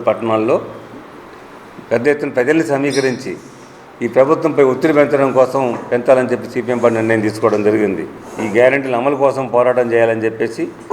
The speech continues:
వీటిని అమలు అయ్యేదాకా ఇంకా ప్రభుత్వం మేనవేషాలు లెక్క చేయకుండా, లె-, లెక్క వేయకుండా అమలుకు పూనుకోవాలి, బడ్జెట్లో కేటాయించాలి.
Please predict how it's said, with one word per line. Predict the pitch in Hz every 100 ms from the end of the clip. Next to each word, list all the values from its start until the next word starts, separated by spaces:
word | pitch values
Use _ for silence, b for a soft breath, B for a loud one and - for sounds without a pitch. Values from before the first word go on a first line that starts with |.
| - - -
వీటిని | 123 127
అమలు | 120 147
అయ్యేదాకా | 151 151 139 127 92 90 80 - - - - - - - - - - - - - -
ఇంకా | 127 131
ప్రభుత్వం | 135 147 160 143
మేనవేషాలు | 143 147 147 143 135
లెక్క | 131 135
చేయకుండా, | 127 131 123 127 135 127
లె-, | 117 113 110 101 - -
లెక్క | 110 123
వేయకుండా | 123 117 117 139 196 - - - - - - 107
అమలుకు | 135 135 135
పూనుకోవాలి, | 135 135 143 139 160
బడ్జెట్లో | 123 120 120 117
కేటాయించాలి. | - 113 135 131 120 131 143